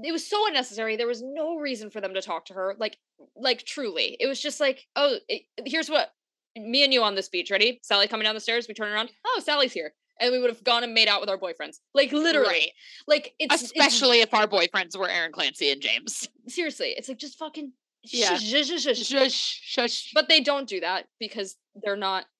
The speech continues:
Speaker 1: <laughs> they're not as smart as we are. No. Um, so they're, like, at the bar and they're like, "Sally, we wanna talk to you." This is the other
Speaker 2: Yeah.
Speaker 1: thing, though.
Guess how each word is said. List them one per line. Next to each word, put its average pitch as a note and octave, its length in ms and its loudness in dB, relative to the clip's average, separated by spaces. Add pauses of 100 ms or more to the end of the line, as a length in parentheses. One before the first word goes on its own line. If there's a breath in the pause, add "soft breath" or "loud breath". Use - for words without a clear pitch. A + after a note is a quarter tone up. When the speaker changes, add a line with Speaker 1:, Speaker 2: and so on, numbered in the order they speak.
(220)
Speaker 1:
<laughs> - 540 -16
they're B3+ 100 0
not C#4+ 140 2
as C#4+ 140 -2
smart A#3+ 240 -4
as G3+ 180 -10
we F#3 140 -8
are. - 200 -14 (140)
No. - 120 -20 (380 loud breath)
Um, A#3+ 260 2
so B3+ 200 0
they're, B3+ 180 2
like, B3+ 180 0
at A3+ 140 -2
the D4+ 60 -8
bar G3 240 -2
and G3+ 100 -10
they're G3+ 80 -10
like, G#3 220 -10 (120)
"Sally, C4 280 -8
we A#3+ 100 -8
wanna A3+ 160 -10
talk A3+ 280 -12
to - 100 -12
you." - 200 -10 (840)
This G#4 120 -4
is A4 80 -2
the A#3+ 80 4
other E3 120 2
Speaker 2:
Yeah. - 100 -4
Speaker 1:
thing, - 140 -12
though. F#3+ 240 -8